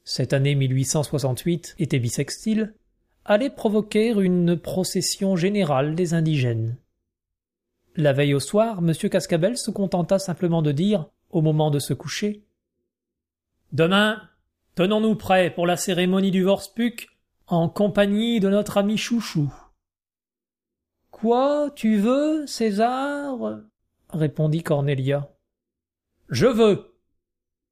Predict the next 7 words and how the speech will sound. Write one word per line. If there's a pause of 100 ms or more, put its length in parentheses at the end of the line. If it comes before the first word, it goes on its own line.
(1200)
Que
signifiait
cette
proposition
si
catégoriquement
formulée ?